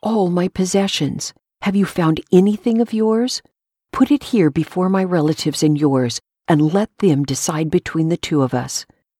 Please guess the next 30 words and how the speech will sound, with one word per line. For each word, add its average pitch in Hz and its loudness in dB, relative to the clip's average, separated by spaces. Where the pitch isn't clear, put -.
I've 180 0
been 185 2
with 156 -4
you 135 -2
these 135 -6
twenty 196 -4
years. 160 -4
Your 160 2
ewes 202 -2
and 151 0
female 147 -2
goats 185 0
have 160 -8
not 175 -2
miscarried, 165 -4
and 170 2
I 160 -2
have 165 0
not 190 0
eaten 180 -4
the 185 -4
rams 160 0
from 160 0
your 165 0
flock. 139 -4
I 165 -4
did 202 -2
not 208 -4
bring 170 -2
you 175 -2